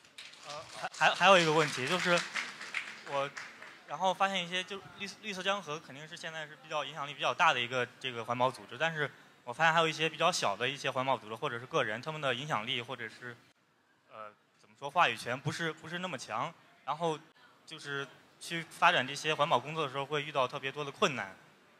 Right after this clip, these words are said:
就比如说，呃，政府互相推，推，推皮球，这样推来推去，嗯，这种事情应该，嗯，觉得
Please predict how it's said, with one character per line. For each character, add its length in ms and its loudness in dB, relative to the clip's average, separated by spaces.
就 120 -14
比 100 -8
如 100 -4
说， 300 4
呃， 180 -8
政 220 -4
府 240 -10
互 60 -12
相 260 2
推， 280 2
推， 320 -2
推 100 -6
皮 140 -12
球， 180 -2
这 100 -6
样 120 0
推 100 -12
来 140 -2
推 100 -10
去， 300 -6
嗯， 60 -20
这 100 -4
种 160 -4
事 140 -6
情 180 -8
应 80 -8
该， 220 0
嗯， 40 -20
觉 140 -10
得 180 4